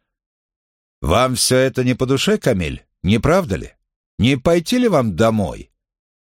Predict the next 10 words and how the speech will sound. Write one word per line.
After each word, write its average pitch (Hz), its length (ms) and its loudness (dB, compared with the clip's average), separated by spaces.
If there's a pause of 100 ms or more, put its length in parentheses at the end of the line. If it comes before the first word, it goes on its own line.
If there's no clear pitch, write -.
(140)
Палец 107 460 0
Камиля 139 560 0 (320)
упирается 170 720 0
в 123 120 -4
бумаги 101 460 0
на 92 160 0
столе. 60 520 -6 (640)
«Это 135 240 0
моё 135 340 0
дело. 67 380 -8